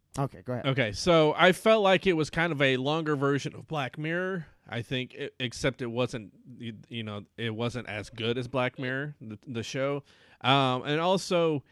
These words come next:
Speaker 2: if I hadn't seen The Den a couple of years ago, a movie that Brad recommended to watch,
Speaker 1: That's a good movie.
Speaker 2: um, it, if I hadn't seen that, this would have been better, but I felt like I pretty much am seeing just a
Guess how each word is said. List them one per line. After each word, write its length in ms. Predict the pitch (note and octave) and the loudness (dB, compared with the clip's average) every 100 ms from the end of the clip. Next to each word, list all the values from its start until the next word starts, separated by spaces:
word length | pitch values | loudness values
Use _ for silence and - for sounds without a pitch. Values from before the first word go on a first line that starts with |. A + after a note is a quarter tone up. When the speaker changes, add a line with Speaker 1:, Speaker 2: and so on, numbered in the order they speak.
| _ _ _ _ | _ _ _ _
Speaker 2:
if 220 | C#3 C3+ F3 | -2 0 2
I 80 | |
hadn't 260 | F#3+ G3 C3+ | 2 2 -2
seen 300 | - D#3+ D3 | -4 -4 -2
The 80 | B2 | -4
Den 540 | A2+ A#2 B2+ D3 E3 - | -2 -2 -2 -4 -6 -10
a 80 | |
couple 240 | B2+ D3 D#3 | -6 -4 -2
of 80 | D3+ | -2
years 200 | D#3 D3+ | -2 -2
ago, 200 | D#3 D3+ | 0 0
a 40 | |
movie 260 | B2 C3 B2+ | 0 0 -2
that 140 | A2+ G#2 | -4 -2
Brad 260 | A2+ A#2 | -2 0
recommended 500 | A#2+ A#2 B2 A#2+ A#2 | -2 -4 -6 -6 -6
to 60 | A2 | -6
watch, 440 | A#2 B2+ B2+ - - | -2 0 0 -2 0
Speaker 1:
That's 180 | A3+ | 2
a 60 | G3+ | 0
good 220 | E3 F#3+ | -4 -2
movie. 300 | F3+ D#3 A2 - - - | -2 -4 -8 -16 -14 -2
Speaker 2:
um, 520 | C3 B2 A#2 A2 G#2+ - _ _ _ _ - | 0 2 0 -2 -8 -16 _ _ _ _ -4
it, 200 | D#3 D3 | -2 0
if 180 | D3 C#3 | 0 2
I 60 | D#3+ | 4
hadn't 220 | F#3 C#3+ | 4 0
seen 320 | - D#3+ D3 | -4 -4 -2
that, 300 | C3 C3 C3+ - | 0 0 -2 -4
this 260 | C3+ C#3 | -6 -4
would 140 | C3+ B2+ | -2 -2
have 60 | |
been 180 | B2 A2+ | -2 -4
better, 340 | G#2 A#2 A#2 A2+ | -2 -2 -2 -2
but 240 | A2 A#2+ | -2 0
I 80 | A#2 | -2
felt 360 | - C3+ B2 | -4 -4 -4
like 400 | A#2 A2 - A2 - | -4 -6 -8 -14 -8
I 120 | A2+ | -8
pretty 340 | G#2 - A#2 | -8 -10 -8
much 400 | A2 G#2+ G#2 - - | -6 -8 -10 -14 -12
am 180 | A#2 G#2+ | -10 -10
seeing 720 | - - A#2 G#2+ G2+ G2 A#2+ | -10 -8 -6 -6 -8 -14 -10
just 320 | A#2+ G#2 - A#2 | -10 -10 -12 -8
a 180 | G#2+ | -8